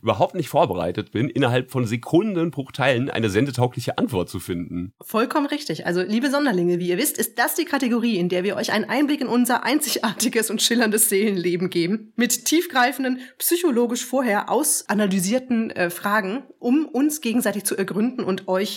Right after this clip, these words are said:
Speaker 2: darzubieten in unserer ganzen Pracht.
Speaker 1: Psychotherapeuten hassen diesen Trick.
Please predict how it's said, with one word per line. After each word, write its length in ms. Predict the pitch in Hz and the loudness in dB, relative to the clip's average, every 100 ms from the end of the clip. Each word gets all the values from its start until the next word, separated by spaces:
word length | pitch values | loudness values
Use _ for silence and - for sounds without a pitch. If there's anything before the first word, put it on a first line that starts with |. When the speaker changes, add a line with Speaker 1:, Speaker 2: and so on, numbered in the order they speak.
| - - - - - | -12 -20 -20 -12 -4
Speaker 2:
darzubieten 760 | 190 190 220 - 202 185 165 | -2 0 0 0 0 0 -2
in 140 | 196 220 | 0 0
unserer 260 | 233 214 | 2 2
ganzen 300 | 208 214 208 | 2 0 -2
Pracht. 440 | 202 190 - - - | -2 -4 -4 -10 -8
Speaker 1:
Psychotherapeuten 1040 | - 170 175 139 143 123 120 123 127 123 | 2 4 4 4 4 4 6 4 4 2
hassen 240 | 107 - 107 | 2 0 -2
diesen 240 | 95 92 | -2 -4
Trick. 240 | - 85 | -4 -8